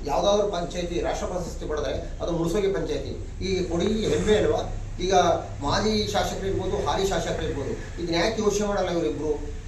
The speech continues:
ಯಾಕೆ ಯೋಚನೆ ಮಾಡ್ತಾ ಇಲ್ಲ ಅಂತ ನಮ್ಗೆ ಒಂದೂ ಅರ್ಥ ಆಯ್ತಲ್ಲ. ಅವ್ರ ಮೇಲೆ ಇವ್ರು, ಇವ್ರ ಮೇಲೆ ಅವ್ರು ಹೇಳ್ಕೊಂಡು ನಮ್ಮ ಇಪ್ಪತ್ಮೂರು ಜನರನ್ನ ತಗೊಂಡು ರೋಡಲ್ಲಿ ಬಿಟ್ಬಿಟ್ಟು ಇವ್ರು ಪುನಃ ಪಟ್ಟಣ ಪಂಚಾಯತಿಗೆ, ಈಗಾಗಲೇ ನಮ್ಮ ಸದಸ್ಯರುಗಳು ಹೇಳಿದ್ರು, ಪಟ್ಟಣ ಪಂಚಾಯತಿಗೆ ಎಲೆಕ್ಷನ್ ನಡೆಸ್ಕೋತಾ ಇದ್ದಾರೆ ಅಂದರೆ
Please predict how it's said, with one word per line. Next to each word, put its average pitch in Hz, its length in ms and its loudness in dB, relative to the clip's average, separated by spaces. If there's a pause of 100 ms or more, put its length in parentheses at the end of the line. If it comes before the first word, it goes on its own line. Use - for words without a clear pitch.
(200)
ಯಾಕೆ 151 320 -4
ಯೋಚನೆ 208 260 6
ಮಾಡ್ತಾ 196 200 0
ಇಲ್ಲ 185 140 -2
ಅಂತ 214 100 0
ನಮ್ಗೆ 170 180 0
ಒಂದೂ 180 140 0
ಅರ್ಥ 170 200 4
ಆಯ್ತಲ್ಲ. 139 320 2 (400)
ಅವ್ರ 180 160 0
ಮೇಲೆ 180 200 2
ಇವ್ರು, 190 260 4
ಇವ್ರ 170 200 4
ಮೇಲೆ 185 140 2
ಅವ್ರು 180 180 2
ಹೇಳ್ಕೊಂಡು 165 640 0
ನಮ್ಮ 170 140 0
ಇಪ್ಪತ್ಮೂರು 202 580 2
ಜನರನ್ನ 185 300 0
ತಗೊಂಡು 175 480 2
ರೋಡಲ್ಲಿ 196 240 2
ಬಿಟ್ಬಿಟ್ಟು 151 360 0 (400)
ಇವ್ರು 175 160 0
ಪುನಃ 220 160 4
ಪಟ್ಟಣ 214 300 2
ಪಂಚಾಯತಿಗೆ, 180 380 -2
ಈಗಾಗಲೇ 180 240 2
ನಮ್ಮ 170 100 0
ಸದಸ್ಯರುಗಳು 196 440 0
ಹೇಳಿದ್ರು, 185 260 2 (300)
ಪಟ್ಟಣ 185 220 2
ಪಂಚಾಯತಿಗೆ 196 440 2
ಎಲೆಕ್ಷನ್ 180 260 0
ನಡೆಸ್ಕೋತಾ 180 520 -2
ಇದ್ದಾರೆ 165 200 2
ಅಂದರೆ 143 360 -2